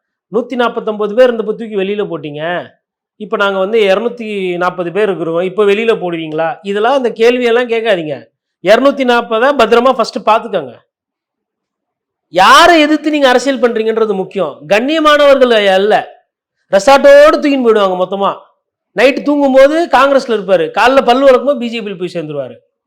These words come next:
அதனால இந்த பேச்செல்லாம் பேசாம ஒட்டுமொத்த இந்தியா கூட்டணியும் புறப்பட்டு மகாராஷ்டிரா போயிட்டு அங்க தேர்தல் வேலையை ஆரம்பிச்சு ஒவ்வொரு மாநிலமா இந்திய கூட்டணியில இருக்கவங்க ஆட்சியை பிடித்தால் ஜனநாயகம் பாதுகாக்கப்படும்.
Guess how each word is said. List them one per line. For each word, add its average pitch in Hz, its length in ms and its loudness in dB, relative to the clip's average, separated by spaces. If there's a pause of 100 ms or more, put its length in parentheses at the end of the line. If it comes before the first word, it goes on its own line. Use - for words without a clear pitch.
(220)
அதனால 185 320 0
இந்த 190 180 -2
பேச்செல்லாம் 208 500 -2
பேசாம 180 580 -6 (360)
ஒட்டுமொத்த 196 540 -4
இந்தியா 202 300 -2
கூட்டணியும் 180 420 -6
புறப்பட்டு 196 440 -2
மகாராஷ்டிரா 185 580 -8
போயிட்டு 156 460 -10 (420)
அங்க 190 260 -4
தேர்தல் 220 340 0
வேலையை 160 300 -2
ஆரம்பிச்சு 156 600 -6 (240)
ஒவ்வொரு 247 460 0
மாநிலமா 190 500 -2
இந்திய 202 320 -6
கூட்டணியில 180 600 -10
இருக்கவங்க 170 540 -4
ஆட்சியை 175 440 -4
பிடித்தால் 170 580 -8 (260)
ஜனநாயகம் 180 560 -4
பாதுகாக்கப்படும். 143 720 -8